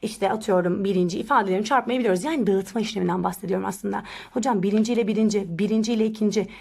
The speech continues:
ikinci ile birinci, ikinci ile ikinci, az önce söylemeye çalıştığımız ifade buydu. Şimdi dört çarpı üç, üç kere dört, eksi on iki hocam. Dört kere altı i,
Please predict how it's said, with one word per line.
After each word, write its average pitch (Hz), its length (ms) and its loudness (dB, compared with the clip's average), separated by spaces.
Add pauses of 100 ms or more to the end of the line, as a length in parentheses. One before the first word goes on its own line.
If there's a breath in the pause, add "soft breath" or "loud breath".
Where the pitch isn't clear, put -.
(120)
ikinci 220 400 -2
ile 220 160 0
birinci, 214 320 2
ikinci 226 460 -2
ile 233 120 2
ikinci, 226 320 -2
az 240 140 2
önce 202 240 0
söylemeye 214 640 0
çalıştığımız 196 640 -2
ifade 196 480 -2
buydu. 190 260 2 (600 loud breath)
Şimdi 320 220 -4
dört 359 220 0
çarpı 302 340 -2
üç, - 200 -6 (380)
üç - 180 -4
kere 208 220 0
dört, 311 300 -4 (440)
eksi - 260 -4
on 233 100 -2
iki 185 160 -4
hocam. - 240 -6 (500 loud breath)
Dört 330 280 2
kere 240 160 4
altı 185 360 0
i, 285 180 -4